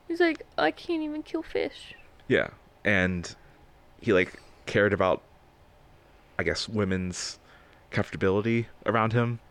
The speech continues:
Speaker 2: He wasn't, like, you know, like, this really strange and gross, creepy type of guy that's, like,
Speaker 1: N-, no.
Speaker 2: machismo sort of shit.
Speaker 1: No, he was just so awkward. He was like, "Oh, oh no,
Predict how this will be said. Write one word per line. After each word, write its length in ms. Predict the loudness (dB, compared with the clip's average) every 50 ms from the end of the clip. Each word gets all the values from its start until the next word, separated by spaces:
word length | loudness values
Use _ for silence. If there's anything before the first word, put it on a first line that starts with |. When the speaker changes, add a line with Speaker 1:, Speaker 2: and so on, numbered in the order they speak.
| -20 -20 -20 -20 -20 -20 -20 -20 -20 -20 -20 -20 -20 -20 -20 -20 -20 -20 -6
Speaker 2:
He 80 | -2 2
wasn't, 260 | 2 4 4 4 4
like, 220 | 4 4 2 0 -4 -12 -16 -20 -20 -20 -20 -20 -20 -14 -4 2
you 80 | 4
know, 140 | 6 6 6
like, 240 | 4 4 0 0 2
this 200 | 2 2 4 4
really 160 | 4 2 2
strange 480 | 2 2 2 2 4 4 4 2 2 0
and 220 | -2 -2 -4 -6 -8 -4 0
gross, 520 | 2 4 4 4 2 0 -4 -4 -6 -8 -6
creepy 500 | -4 -2 -2 -2 -2 -2 -2 -2 -4 -4 -8 -12 -18 -8 -4
type 160 | -2 -2 -2
of 100 | -4 -6 -4
guy 240 | -2 0 0 0
that's, 300 | 2 0 0 -2 -2 -4
like, 240 | -2 -2 -2 -2 -4 -4
Speaker 1:
N-, 140 | -2 2 4
no. 260 | 4 4 6 4 4
Speaker 2:
machismo 640 | 4 4 4 4 2 2 2 0 0 0 0 -4 -6 -12 -18 -12
sort 200 | -4 0 0 0
of 60 | 0 0
shit. 240 | -2 -2 -2 -2 -4 _ -2
Speaker 1:
No, 260 | 2 4 4 4 4
he 140 | 2 2 0
was 180 | 0 -2 -2
just 360 | -2 -4 -4 -4 -8 -14 -6 0
so 460 | 2 4 6 6 8 8 6 6 4 0 -8 -20 -20 -14 -4 0
awkward. 520 | 2 4 4 2 2 2 4 4 4 4 4
He 100 | 2 0
was 100 | 2 2
like, 260 | 4 4 2 2 -2 -10 -18 -20 -4 0 4
"Oh, 340 | 4 6 6 4 2 -2 -6 _ -20 -20 -20 -8 -2
oh 100 | 0 2
no, 320 | 4 6 6 4 4 2